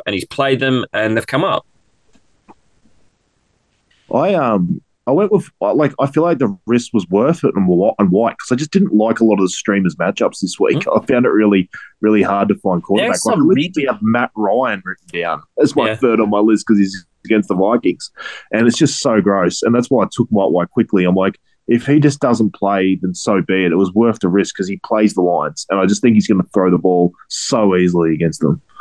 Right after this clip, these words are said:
Speaker 1: The troll move would have been for me to go Zach Wilson, wouldn't it? <laughs> Do you remember that week I started Bailey Zappi, even though he wasn't the starter for the Patriots, and he played,
Speaker 2: Oh, it was
Speaker 1: and he got me to a
Speaker 2: unbelievable.
Speaker 1: point where I was ahead of you,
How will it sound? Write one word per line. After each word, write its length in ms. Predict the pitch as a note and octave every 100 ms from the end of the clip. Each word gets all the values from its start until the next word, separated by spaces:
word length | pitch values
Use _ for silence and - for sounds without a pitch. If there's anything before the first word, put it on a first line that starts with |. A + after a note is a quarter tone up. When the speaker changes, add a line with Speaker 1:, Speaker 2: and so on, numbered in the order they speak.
| - - - - _ _ -
Speaker 1:
The 80 | B2
troll 280 | - D#3+ D#3
move 200 | C3+ A#2
would 100 | A2+
have 80 | G#2
been 160 | A#2
for 80 | G#2
me 120 | G#2
to 100 | G2+
go 160 | G2 G2+
Zach 220 | F#2+ F#2
Wilson, 340 | G2+ F#2 - F2
wouldn't 240 | F#2 - - - C#3+ -
it? 160 | C#3+ _
<laughs> 100 | - - _
Do 160 | - F#3+ A3+ - -
you 60 | F3+
remember 180 | A#3 A#3
that 100 | G3+
week 160 | F3+
I 60 | E3
started 360 | C#3+ E3+ D3+
Bailey 320 | C#3+ C#3+ C#3+ C3
Zappi, 320 | A#2 G#2+ C#3+
even 200 | C#3 C3
though 120 | C3
he 60 | A#2+
wasn't 280 | A#2 A#2+ -
the 60 |
starter 300 | - A#2 A2+
for 100 | A2+
the 80 | G#2+
Patriots, 380 | - A2 A#2+ B2+ -
and 100 | C3
he 120 | A#2+
played, 380 | - E3 G3 F#3
Speaker 2:
Oh, 80 | -
it 20 |
was 80 | F3+
Speaker 1:
and 100 | -
he 60 | -
got 140 | -
me 60 | E3+
to 60 | F3+
a 20 |
Speaker 2:
unbelievable. 140 | D#3+ E3+
Speaker 1:
point 100 | D#3+
where 140 | D#3+
I 20 |
was 120 | D3+ C#3+
ahead 360 | B2+ C#3+ G3
of 140 | A#3 E3+
you, 320 | B2 G#2+